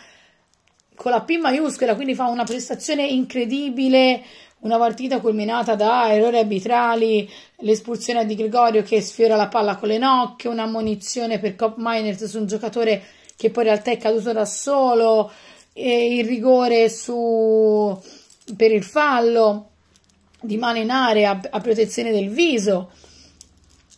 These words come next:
La Juve che rimane in dieci, ma che vince la partita. Una partita che do-, dopo l'espulsione per tanti era scritta, eh, come una sconfitta. Invece sembra, è sembrato che l'Ipsia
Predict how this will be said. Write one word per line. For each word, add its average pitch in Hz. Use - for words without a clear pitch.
La 269
Juve 330
che 277
rimane 285
in 277
dieci, 320
ma 311
che 370
vince 214
la 208
partita. 254
Una 262
partita 311
che 214
do-, 294
dopo 226
l'espulsione 240
per 226
tanti 214
era 214
scritta, 220
eh, 175
come 208
una 180
sconfitta. 185
Invece 277
sembra, 285
è 233
sembrato 277
che 233
l'Ipsia 214